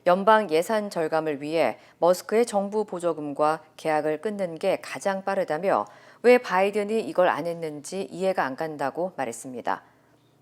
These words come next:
이에 머스크는 한번 해보라며 맞대응했고 스페이스X의 우주선 드래건을 폐기하겠다고 위협했습니다. 머스크는 트럼프의 대규모 예산안을 강하게 비판하며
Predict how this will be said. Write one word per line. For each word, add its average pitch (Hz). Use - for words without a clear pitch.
이에 226
머스크는 185
한번 220
해보라며 202
맞대응했고 165
스페이스X의 196
우주선 190
드래건을 160
폐기하겠다고 220
위협했습니다. 123
머스크는 254
트럼프의 254
대규모 208
예산안을 196
강하게 190
비판하며 160